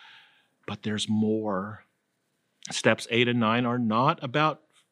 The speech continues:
giving forgiveness. They are about asking for forgiveness.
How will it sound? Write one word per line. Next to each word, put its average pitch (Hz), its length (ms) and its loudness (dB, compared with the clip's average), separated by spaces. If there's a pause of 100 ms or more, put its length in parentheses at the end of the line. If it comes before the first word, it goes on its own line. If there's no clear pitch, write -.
(360)
giving 101 520 4
forgiveness. 82 880 -6
They 104 160 -10
are 117 240 -10
about 117 400 -6 (1080)
asking 87 960 -4
for 101 260 -10
forgiveness. 92 1000 -14